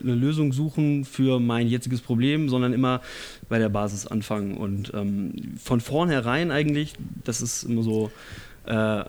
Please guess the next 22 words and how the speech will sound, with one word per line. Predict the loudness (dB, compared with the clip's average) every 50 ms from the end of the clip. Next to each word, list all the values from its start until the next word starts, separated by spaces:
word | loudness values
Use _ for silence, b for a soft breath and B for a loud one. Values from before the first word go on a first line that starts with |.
| -6 -4
mein | 0 2 2 4 2 2 0
Tipp, | 0 0 -2 -2 -2 -6 -10
von | -6 -2 -2 -2
vornherein | 2 2 2 4 4 2 2 0 0 0 0 0 0 -2 -4 -4
schon | -2 0 0 0 0 0 -2
Experten | -4 -6 -6 -4 -2 0 0 0 0 0 0 0 0 -2 -2
mit | -2 -2 -2 0 0
reinholen, | 0 2 2 2 2 2 2 2 0 0
auch | -2 -2 -2 0
wenn | 0 2 2
ich | 0 -2 -4
vielleicht | -4 -2 0 0 0 0
denke, | -2 -2 0 0 0 0
wenn | 0 0
ich | 0 0
die | 0 2 2
in | 2
der | 2 2
Beratung | 0 0 0 0 0 -2 -2
schon | -2 -2 0
drin | 0 0 0
habe, | 0 0 0 -2